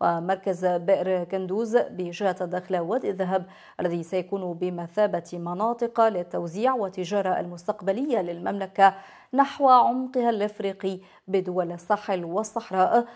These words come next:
بهدف خلق دينامية اقتصادية جديدة بالمنطقة، وهي ضمن الأولويات، أولويات المشروع التنموي بالأقاليم الجنوبية. وستعمل المنطقتان اللتان سيتم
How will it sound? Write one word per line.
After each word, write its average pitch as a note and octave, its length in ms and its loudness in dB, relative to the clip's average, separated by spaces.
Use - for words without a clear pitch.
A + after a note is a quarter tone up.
بهدف F#3 400 -2
خلق F#3+ 520 -4
دينامية G3 600 -2
اقتصادية F3 760 -2
جديدة G3+ 640 0
بالمنطقة، F#3 720 0
وهي E3 320 -4
ضمن A#3 260 2
الأولويات، G3+ 1040 -2
أولويات G3 600 2
المشروع F3+ 400 -2
التنموي F3 500 -6
بالأقاليم F3 800 -4
الجنوبية. F3 640 -6
وستعمل B3 800 4
المنطقتان G3+ 1300 -4
اللتان F#3+ 580 -2
سيتم F3+ 640 -4